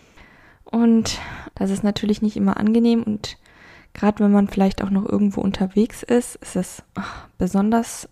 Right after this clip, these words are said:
anstrengend, nervig, wenn man auf fremden, auf fremde Toiletten gehen muss. Oder wie gesagt, wenn man sich einfach nur nicht gut fühlt und, ähm, ja, Krämpfe einem teilweise Schweißperlen auf die Stirn treiben oder man sich einfach dieses Völlegefühl im Magen vielleicht, wenn man was gegessen hat,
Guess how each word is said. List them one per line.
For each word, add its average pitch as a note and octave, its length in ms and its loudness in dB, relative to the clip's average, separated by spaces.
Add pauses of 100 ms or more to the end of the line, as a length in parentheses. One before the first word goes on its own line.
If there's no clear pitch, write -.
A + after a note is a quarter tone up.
(120)
anstrengend, G#3 580 0
nervig, A3 540 2 (580)
wenn G3+ 140 0
man G#3+ 60 -8
auf - 160 -2
fremden, G3+ 720 0
auf G#3+ 140 -8
fremde G3 320 0
Toiletten G#3+ 500 0
gehen G#3+ 260 4
muss. G#3+ 480 0 (1160)
Oder G#3+ 240 4
wie G3+ 80 4
gesagt, G#3 280 2
wenn G#3 60 2
man G#3 160 6
sich G3+ 160 -2
einfach A#3 340 0
nur A3+ 140 4
nicht A3 240 0
gut E4 220 4
fühlt F#3+ 400 2
und, G3 400 -2
ähm, F#3+ 260 -2 (140)
ja, G#3 400 0 (240)
Krämpfe G#3+ 340 -2
einem G3 240 0
teilweise G3 420 -2
Schweißperlen G#3 720 -2
auf - 140 -8
die G#3+ 140 -4
Stirn G3+ 340 0
treiben G3 400 0
oder F#3+ 180 0
man G3 180 -2
sich G#3 200 -12
einfach F#3+ 380 -4
dieses F#3+ 380 -2
Völlegefühl A#3 680 0
im A3 120 2
Magen G#3+ 340 2
vielleicht, G#3 400 -4
wenn G3 60 -2
man G3 140 0
was G3 160 -8
gegessen C4 520 -2
hat, A#3 160 -2